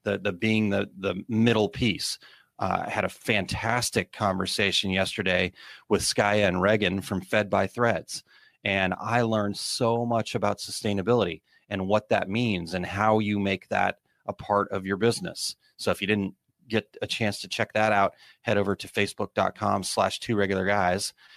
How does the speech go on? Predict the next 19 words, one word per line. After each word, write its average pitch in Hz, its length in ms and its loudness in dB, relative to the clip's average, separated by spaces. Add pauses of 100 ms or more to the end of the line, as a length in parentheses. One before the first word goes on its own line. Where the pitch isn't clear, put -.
(200)
and, 92 480 0 (120)
uh, 92 320 -4 (520)
check - 240 0
out 98 140 2
the 101 80 -4
video 110 340 4
of - 120 -2
that, 87 220 -2
because 95 420 -2 (800)
what 123 260 0
happened 123 380 0
there 131 140 0
was, 113 300 0
was 113 360 -2 (440)
they 131 140 4
just 135 200 0
shared 127 260 2
information. 104 540 0
I, 110 160 0